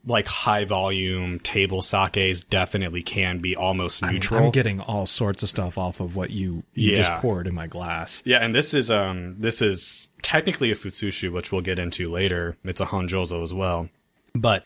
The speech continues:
Speaker 1: these are very expressive styles of sake overall. Um, they tend to be a little bit fuller bodied as well, in my experience. Uh, and they're also often served hot because these flavors can handle that. So i-, if you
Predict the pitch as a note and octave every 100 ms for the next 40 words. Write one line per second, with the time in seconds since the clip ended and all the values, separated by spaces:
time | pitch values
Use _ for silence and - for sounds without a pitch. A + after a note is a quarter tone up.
0 | _ _ _ B2+ C3+ C#3 B2+ A#2 G#2+ -
1 | G2+ F#2+ F#2 E2+ - - _ - - F#2
2 | E2 - - D#2+ - D#2 D2+ D#2+ _ _
3 | - G2 F2+ F2 E2+ E2 E2 F2 G2 F2+
4 | F2 F2 F2 - F#2 E2+ F2+ F2 F2 E2+
5 | E2+ - _ _ _ _ - A#2+ A#2+ G#2+
6 | - G2+ F2 E2+ F2+ F2+ - F2 - E2+
7 | E2+ F2 F2+ E2+ E2 - F2+ E2+ E2+ E2+
8 | - - _ _ _ _ _ G#2 G#2 G#2
9 | A#2+ D3+ D3+ C3 A#2+ G#2 F#2 - F#2 F#2
10 | - G#2+ F#2 G2+ F#2 E2 - G#2+ F#2+ -
11 | G2 F2 F2 - - F#2 D#2+ - - -
12 | A2 G2 F2+ F2+ E2+ E2+ _ _ _ _
13 | _ - G2+ F#2 F2 - B2 B2+ C3 C3
14 | C3+ C#3 B2